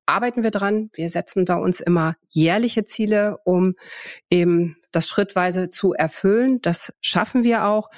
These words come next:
Wir haben uns für uns Grundsätze insgesamt festgeschrieben. Das haben wir schon vor ein paar Jahren gemacht. Dass es eben, wie gesagt, nicht nur um Gender und um Frauen, sondern Alter, kulturellen Hintergrund, sexuelle Identität,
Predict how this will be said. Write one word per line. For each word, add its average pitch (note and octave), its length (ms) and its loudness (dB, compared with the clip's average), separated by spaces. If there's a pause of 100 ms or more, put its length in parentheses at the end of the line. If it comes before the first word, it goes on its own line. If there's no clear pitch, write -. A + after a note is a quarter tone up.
(180)
Wir D#3+ 140 0
haben E3+ 140 0
uns F3 280 -4
für E3+ 140 -6
uns D#3+ 180 -4
Grundsätze F#3+ 560 0
insgesamt F3+ 560 0
festgeschrieben. F3+ 640 0
Das E3 140 0
haben F3 80 2
wir E3 80 2
schon E3+ 180 0
vor E3+ 140 -2
ein D#3+ 100 0
paar D#3 140 2
Jahren E3 320 2
gemacht. F3+ 400 -2 (580)
Dass E3+ 220 -2
es F3+ 100 -2
eben, D#3+ 340 0
wie - 80 -14
gesagt, E3 280 -2
nicht F3+ 160 2
nur F3 120 2
um D#3+ 140 -2
Gender D#3+ 300 0
und D#3+ 160 -6 (100)
um E3 80 -6
Frauen, G3+ 480 0
sondern E3+ 380 0
Alter, E3+ 360 0
kulturellen E3 520 0
Hintergrund, D#3+ 480 -2
sexuelle - 460 -2
Identität, D#3+ 800 0